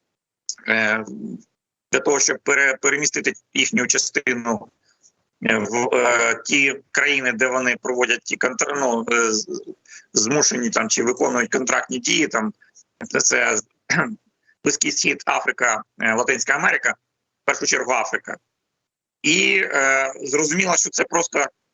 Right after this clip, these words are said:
е, така сила, яка в, в крайньому випадку може бути використана, е, в тому числі і для, е,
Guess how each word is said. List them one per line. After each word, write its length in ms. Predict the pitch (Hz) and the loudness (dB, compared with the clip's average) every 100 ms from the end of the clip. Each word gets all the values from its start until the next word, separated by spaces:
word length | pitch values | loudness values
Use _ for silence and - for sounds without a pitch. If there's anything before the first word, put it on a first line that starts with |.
| _ - | _ -2
е, 320 | 120 117 117 110 - - | 2 2 0 -2 -14 -8
така 320 | - 139 143 123 | -4 0 2 2
сила, 460 | - 123 170 131 - _ _ _ | 2 2 2 0 -4 _ _ _
яка 460 | - 123 151 147 123 - | -4 0 0 0 -2 -6
в, 260 | 123 110 113 - - - - - - - - - _ _ | -6 -6 -8 -12 -16 -16 -20 -20 -18 -18 -20 -20 _ _
в 140 | - - - | -14 -6 0
крайньому 960 | 160 165 - 151 143 - _ 151 147 147 | 2 2 0 -4 -6 -12 _ -2 0 0
випадку 460 | 160 - - - | -2 -4 -4 -2
може 240 | 147 147 139 | 0 2 0
бути 220 | 135 127 | -2 0
використана, 680 | 147 160 131 - 123 120 - _ _ _ _ 185 | 0 0 -2 0 0 -2 -4 _ _ _ _ -2
е, 80 | 110 | -2
в 80 | - | 0
тому 240 | 175 165 | 0 2
числі 400 | 147 139 143 151 | 2 0 2 0
і 220 | 151 135 | 0 -2
для, 460 | 117 127 139 131 123 - 120 | 0 2 4 2 0 -4 -2
е, 280 | 117 110 | 0 0